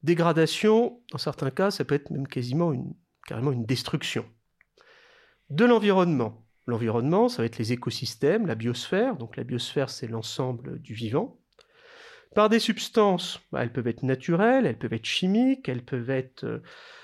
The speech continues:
elles peuvent, euh, relever, euh, de la radioactivité. Par des déchets, alors ça peut être les déchets ménagers, mais ça peut être aussi les déchets industriels.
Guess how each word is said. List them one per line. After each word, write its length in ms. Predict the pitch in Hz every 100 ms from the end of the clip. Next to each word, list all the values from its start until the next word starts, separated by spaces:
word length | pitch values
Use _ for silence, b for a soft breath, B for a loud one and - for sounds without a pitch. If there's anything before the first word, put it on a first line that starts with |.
| B
elles 180 | - 117
peuvent, 260 | 110 123 120
euh, 220 | 120 113 110
relever, 600 | 117 120 113 120 135 131
euh, 140 | 117
de 60 | 117
la 80 | 104
radioactivité. 920 | 113 117 110 - 139 170 220 269 285 _ _ _ _ _ _ _ _ _ _ -
Par 180 | 135 127
des 100 | 127
déchets, 480 | 156 - 254 320 - _ _ -
alors 140 | -
ça 120 | -
peut 100 | 110
être 80 | 117
les 60 | 120
déchets 300 | 113 - 120
ménagers, 440 | 127 180 208 285
mais 120 | 196 120
ça 120 | 120
peut 100 | 123
être 120 | 120
aussi 240 | 143 - 135
les 120 | 123
déchets 240 | 117 -
industriels. 640 | 123 127 - 180 226 269